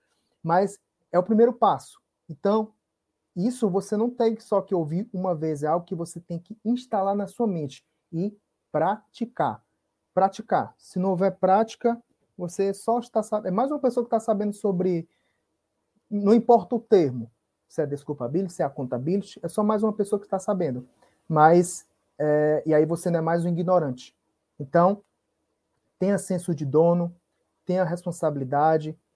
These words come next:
entregue resultados na sua empresa, no seu, é, no seu trabalho, na, na comunidade que você participa, que isso com certeza,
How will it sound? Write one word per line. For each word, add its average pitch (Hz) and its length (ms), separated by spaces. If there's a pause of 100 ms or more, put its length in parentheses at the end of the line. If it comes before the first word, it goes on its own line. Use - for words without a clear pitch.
(120)
entregue 190 440
resultados 156 760
na 147 140
sua 135 160
empresa, 160 460
no 139 100
seu, 135 320 (280)
é, 131 260
no 127 80
seu 131 160
trabalho, 156 680 (380)
na, 135 600
na 131 120
comunidade 156 520
que 165 80
você 147 260
participa, 151 720 (520)
que 175 120
isso 233 300
com 254 180
certeza, 214 760